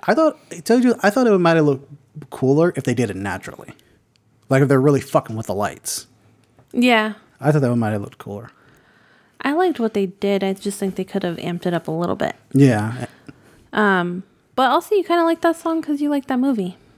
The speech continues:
Speaker 1: I love Trainspotting. That's such a great fucking movie. I know I
Speaker 2: Mm-hmm.
Speaker 1: showed it to you. You're just like, "I don't really like this too much." <laughs>
Speaker 2: Yeah, it was okay. I don't think, I don't think I got it all the way.
Speaker 1: Yeah, it's understandable.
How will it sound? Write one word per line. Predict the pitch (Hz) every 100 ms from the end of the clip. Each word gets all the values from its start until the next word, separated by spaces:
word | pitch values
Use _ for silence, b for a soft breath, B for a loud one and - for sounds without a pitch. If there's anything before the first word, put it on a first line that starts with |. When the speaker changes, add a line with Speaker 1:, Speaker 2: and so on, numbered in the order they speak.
| b _ _ -
Speaker 1:
I | 147
love | 147 131
Trainspotting. | - 127 117 - - 117
That's | 143
such | 185 -
a | -
great | - - 160 156 139
fucking | - 123 127 117
movie. | 113 107
I | 160
know | 196 202
I | 165
Speaker 2:
Mm-hmm. | 190
Speaker 1:
showed | 160
it | 151
to | 147
you. | 135
You're | 131
just | 120 120
like, | 113 110 - B B B B B B B _ -
"I |
don't | 123 120
really | - 98
like | - -
this | - -
too | -
much." | 82 - - - -
<laughs> | 135 131 B B -
Speaker 2:
Yeah, | 302 381
it | 466 480
was | 466
okay. | 339 254 202 190 196 _ _
I |
don't | - 262 254
think, | 220
I | -
don't | 254
think | 254 233
I | 202
got | 185 185
it | 170
all | 160
the | 160
way. | 160 165 - _ _ -
Speaker 1:
Yeah, | 190 175 143
it's | 175 -
understandable. | 190 170 - 117 123 147